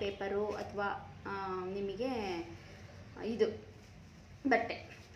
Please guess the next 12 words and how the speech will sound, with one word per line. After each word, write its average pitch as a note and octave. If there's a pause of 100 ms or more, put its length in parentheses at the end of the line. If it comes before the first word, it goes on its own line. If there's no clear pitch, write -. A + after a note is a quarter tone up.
(180)
ಅದಿಗೆ A3+ (320)
ಕರೆಕ್ಟಾಗಿ G#3+ (100)
ನೋಡಿ, C4+ (960)
ಕರೆಕ್ಟಾಗಿ G3+ (1800)
ಸ್ವಲ್ಪ G#3 (140)
ನಿಮಗೆ A3+
ಬಟ್ಟೆ G3+ (100)
ಕರೆಕ್ಟಾಗಿ A3+
ವಿಡ್ತ್ A3 (120)
ಸಿಗಬೇಕು, - (840)
ಆಯಿತಾ? G3 (1160)
ಇವಾಗ C4+